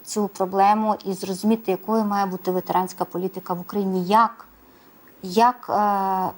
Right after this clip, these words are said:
повертати ці мільйони хлопців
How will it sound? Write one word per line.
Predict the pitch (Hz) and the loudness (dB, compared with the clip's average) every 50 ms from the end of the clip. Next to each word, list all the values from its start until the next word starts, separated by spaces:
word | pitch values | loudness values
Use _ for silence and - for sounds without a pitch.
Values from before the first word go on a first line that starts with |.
| - - | -4 -2
повертати | 220 190 196 214 220 - - 226 220 208 - - 175 | -2 -2 -2 -4 -8 -2 2 4 4 4 2 -2 -12
ці | - - - | -10 -6 -4
мільйони | 180 185 190 180 190 196 208 208 202 190 180 | -4 -2 0 0 0 0 2 0 0 0 -2
хлопців | 165 - - 190 214 240 262 - - - 196 196 190 | -4 -4 -2 2 2 2 2 0 -2 -2 -2 -2 -2